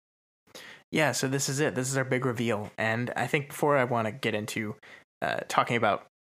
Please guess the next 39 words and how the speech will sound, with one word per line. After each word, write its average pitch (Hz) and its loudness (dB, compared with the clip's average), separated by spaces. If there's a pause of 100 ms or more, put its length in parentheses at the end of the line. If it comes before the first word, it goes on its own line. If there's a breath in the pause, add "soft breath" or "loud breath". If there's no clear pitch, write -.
the 131 -6
parts - 2
of 135 -2
it 117 2
I 113 4
like 120 2
and 120 -2
the 113 -2
parts 123 0
of 120 -4
it 120 0
I 117 -2
don't, 156 0 (400 loud breath)
um, 113 0 (100)
I 120 4
wanted 131 2
to 127 0
touch 127 2
on 139 0
something 135 0
briefly, 151 0 (300 loud breath)
because 123 0 (460)
while 131 6
I 139 6
didn't 151 2
see 123 0 (280)
things 147 -2 (100)
particularly 196 2
going 190 4
this 180 0
way, 180 4
I 156 6
did 160 0
kind 170 2
of 151 -2
suspect - 0
their 139 2
tiny 147 4
little 143 2